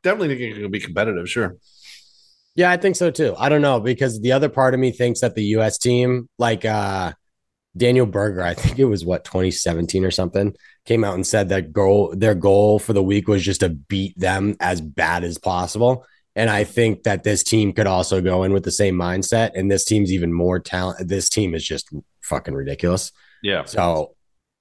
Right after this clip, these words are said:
Speaker 2: I keep going back and forth where maybe they'll put up a fight or maybe they're just gonna get their asses kicked.
Speaker 1: If it gets out of hand early on Thursday, like, then it can get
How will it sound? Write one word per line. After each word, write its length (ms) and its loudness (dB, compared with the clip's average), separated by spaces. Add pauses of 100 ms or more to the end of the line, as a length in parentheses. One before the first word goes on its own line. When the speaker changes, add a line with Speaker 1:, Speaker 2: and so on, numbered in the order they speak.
(220)
Speaker 2:
I 100 -2
keep 160 0
going 220 4
back 240 0
and 100 -4
forth 320 0
where 280 0
maybe 280 2
they'll 200 4
put 200 0
up 80 -2
a 60 -2
fight 460 0
or 180 2
maybe 320 0
they're 180 -2
just 180 -2
gonna 180 0
get 160 -4
their 240 -6 (100)
asses 340 -4
kicked. 300 -16 (260)
Speaker 1:
If 120 -4
it 80 -2
gets 260 0
out 140 2
of 100 0
hand 280 -4
early 300 0
on 160 -2
Thursday, 460 0
like, 240 -2 (880)
then 380 0
it 140 -6
can 240 -8
get 260 -10